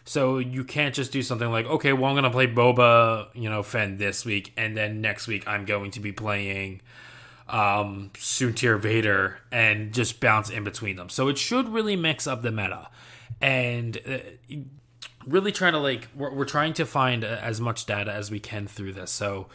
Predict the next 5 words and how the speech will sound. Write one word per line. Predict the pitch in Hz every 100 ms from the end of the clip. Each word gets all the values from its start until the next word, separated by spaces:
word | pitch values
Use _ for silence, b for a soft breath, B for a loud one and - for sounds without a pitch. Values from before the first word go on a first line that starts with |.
| b b b
with | - 226
that | 190
being | 180 175
said, | - 120 110 113 - _ _ _ _
um, | 131 123 117 113 107 104